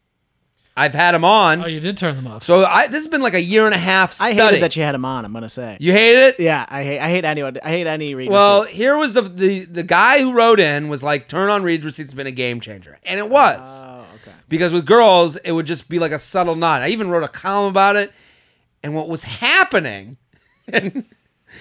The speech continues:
Speaker 1: the annoying people would see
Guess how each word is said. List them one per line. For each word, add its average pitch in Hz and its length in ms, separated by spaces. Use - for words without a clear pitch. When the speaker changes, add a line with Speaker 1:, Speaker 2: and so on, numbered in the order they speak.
Speaker 1:
the 196 180
annoying 254 640
people 151 640
would 180 240
see 302 760